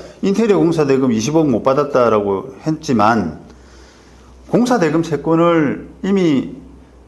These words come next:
참가인에게 양도해 버렸습니다. 참가인에게. 이게 이제 요게, 어, 원고가 피고 상대로 "나가줘."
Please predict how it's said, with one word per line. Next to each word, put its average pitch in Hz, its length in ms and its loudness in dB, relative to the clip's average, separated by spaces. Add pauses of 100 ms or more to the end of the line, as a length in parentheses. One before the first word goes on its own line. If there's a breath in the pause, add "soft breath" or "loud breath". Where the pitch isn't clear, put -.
참가인에게 180 680 2
양도해 113 420 0
버렸습니다. 80 640 -6 (420)
참가인에게. 107 640 -6 (100)
이게 135 180 -2
이제 120 240 0
요게, 135 600 0 (580 loud breath)
어, 104 340 0
원고가 151 840 2
피고 160 200 0
상대로 156 800 0 (420)
"나가줘." 143 680 0